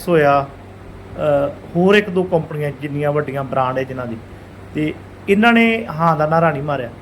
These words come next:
ਹਾਲਾਂਕਿ other ਸਟੇਟਾਂ ਤੋਂ ਲੋਕ ਆ ਗਏ ਰਾਸ਼ਨ ਲੈ ਕੇ, ਉਹ ਆਣ ਕੇ ਇੱਥੇ ਸੇਵਾ ਵੀ ਕਰਕੇ ਗਏ ਆ, ਪਰ ਇਹਨਾਂ ਕੰਪਨੀਆਂ ਨੇ ਕਿਹਾ ਵੀ ਇਹਨਾਂ ਨੂੰ ਕੁਛ ਚਾਹੀਦਾ,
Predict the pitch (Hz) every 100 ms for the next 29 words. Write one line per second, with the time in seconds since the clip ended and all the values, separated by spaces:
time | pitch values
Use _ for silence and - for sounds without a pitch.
0 | - - - - - - - 170 190 226
1 | 226 - 196 254 - 214 214 208 208 190
2 | 180 180 143 175 190 - 165 151 147 156
3 | 156 - - - 165 180 170 160 160 165
4 | 165 165 147 - 170 180 202 185 160 -
5 | 139 139 139 - - - - 165 165 190
6 | 196 202 180 165 170 170 170 180 196 208
7 | 202 - - - - - - - 170 175
8 | 170 - 151 165 175